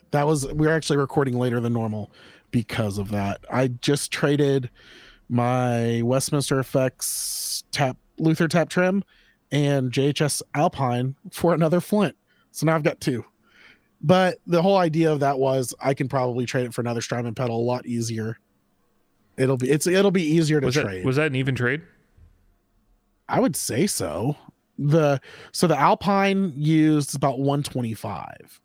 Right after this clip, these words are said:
Speaker 1: Actually, no, I came out on top because the Alpine used is about one twenty-five. The Luther tap trim used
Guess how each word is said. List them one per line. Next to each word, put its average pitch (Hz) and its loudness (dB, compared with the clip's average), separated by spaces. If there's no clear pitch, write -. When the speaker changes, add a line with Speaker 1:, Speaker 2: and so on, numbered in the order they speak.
Speaker 1:
Actually, 240 4
no, 190 4
I 156 2
came 226 2
out 208 2
on 131 -2
top - -12
because 151 2
the 147 2
Alpine 208 4
used 165 2
is 147 -2
about 139 0
one 131 0
twenty-five. 139 0
The - 2
Luther 143 2
tap 160 0
trim 214 2
used 220 2